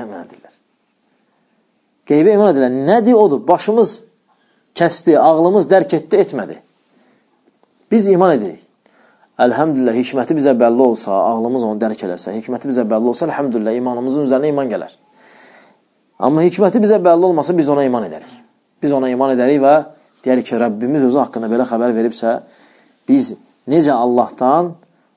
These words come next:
onu nəf eləyə bilərik, onu inkar eləyə bilərik. Və sonra Şeyx Rahimallah buyurur ki, "Lakinnənə na'lamu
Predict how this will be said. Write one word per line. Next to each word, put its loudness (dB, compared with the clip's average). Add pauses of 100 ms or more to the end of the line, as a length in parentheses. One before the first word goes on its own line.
onu -6
nəf -6
eləyə -8
bilərik, -14
onu -12
inkar -10
eləyə -10
bilərik. -14 (800)
Və 0
sonra 2
Şeyx 0
Rahimallah 2
buyurur 0
ki, 2 (880)
"Lakinnənə 2
na'lamu 2